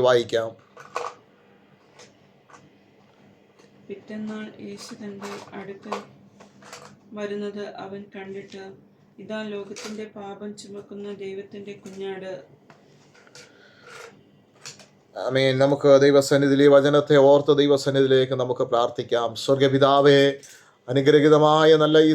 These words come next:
Speaker 1: സമയത്തിനായി നന്ദിയോടെ ദൈവനാമത്തിന് മഹത്വം. കേൾപ്പിക്കപ്പെട്ട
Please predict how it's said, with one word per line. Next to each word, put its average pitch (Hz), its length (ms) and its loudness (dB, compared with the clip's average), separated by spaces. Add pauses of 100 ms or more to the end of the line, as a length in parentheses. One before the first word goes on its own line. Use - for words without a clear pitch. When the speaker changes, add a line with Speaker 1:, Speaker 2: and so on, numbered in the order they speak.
(120)
Speaker 1:
സമയത്തിനായി 151 640 0
നന്ദിയോടെ 143 640 0
ദൈവനാമത്തിന് 131 760 -4
മഹത്വം. 120 400 -4 (680)
കേൾപ്പിക്കപ്പെട്ട 147 640 2